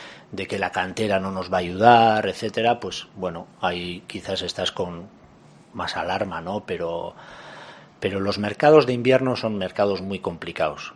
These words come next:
¿vale? Yo entiendo que el club ha hecho muchas inversiones en otros mercados y en esta, pues, es justo lo contrario, ¿no? Pero los mercados invernales son complicados porque primero o vas a comprar un jugador,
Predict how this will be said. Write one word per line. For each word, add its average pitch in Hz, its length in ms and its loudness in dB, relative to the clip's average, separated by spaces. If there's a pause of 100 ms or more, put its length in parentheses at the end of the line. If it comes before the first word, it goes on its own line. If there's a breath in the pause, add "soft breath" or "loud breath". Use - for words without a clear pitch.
¿vale? 92 360 -2
Yo 95 120 -2
entiendo 92 480 -4
que 95 520 -4
el 92 140 -8
club 98 300 -4
ha 92 140 -4
hecho 92 380 -4 (140)
muchas 98 680 -4
inversiones 95 680 -2
en 90 120 -6
otros 92 280 -6
mercados 120 640 6
y 87 120 -4
en 85 120 -8
esta, 87 260 -2
pues, 82 200 -8
es - 240 -10 (180)
justo 95 240 -4
lo 87 100 -2
contrario, 85 540 -2
¿no? 98 160 -6 (520 loud breath)
Pero 90 120 -6
los 87 100 -6
mercados 107 480 2
invernales 98 1120 0
son 98 220 -6
complicados 87 560 -2
porque 85 360 -8
primero 87 500 -4 (360 loud breath)
o 98 100 0
vas 95 200 0
a 104 80 0
comprar 101 420 2
un 98 100 -2
jugador, 101 640 6